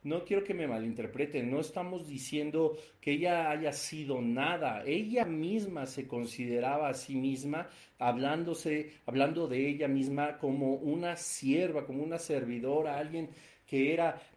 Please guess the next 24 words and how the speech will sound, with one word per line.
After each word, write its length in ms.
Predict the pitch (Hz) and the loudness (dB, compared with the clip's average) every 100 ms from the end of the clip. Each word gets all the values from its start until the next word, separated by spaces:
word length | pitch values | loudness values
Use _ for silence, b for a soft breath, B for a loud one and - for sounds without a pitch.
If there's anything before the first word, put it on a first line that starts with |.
| _ | _
en, 520 | 139 120 120 117 107 120 | -2 0 2 0 0 -4
en 160 | 113 - - | -6 -4 4
propias 300 | - 190 - | 4 4 2
palabras 500 | 156 135 151 151 139 | 2 2 2 2 2
de 280 | 123 117 | 0 -2
María 360 | 113 117 123 143 | -2 -2 0 2
en 120 | 135 | 2
Lucas 300 | 135 147 139 | 0 -2 -2
uno 180 | 147 143 | -4 0
cuarenta 360 | 135 120 113 113 | 0 0 -2 -2
y 120 | 117 | 0
ocho, 340 | 131 131 160 | -2 0 0
la 260 | 156 131 123 | 0 0 -2
bajeza 1080 | 120 113 - - 160 180 214 226 - 202 208 B B - | -4 -6 -10 -4 4 8 8 6 -2 -4 -8 B B -4
de 320 | 123 131 160 | 2 4 4
esta 280 | 165 - 160 | 0 -2 -2
mujer, 640 | 131 120 147 165 170 139 B B _ | -2 -2 0 0 0 -4 B B _
de 220 | 131 143 | 2 2
su 140 | 139 143 | 2 -4
sierva, 500 | - 180 226 208 135 | -2 2 4 4 0
¿verdad? 340 | 123 127 165 | 0 0 0
La 100 | 160 | -2
fuente 480 | - 185 208 190 B B B | -2 -4 0 0 B B B
bíblica 760 | - 175 185 180 196 185 165 | -6 -4 -6 -4 2 4 2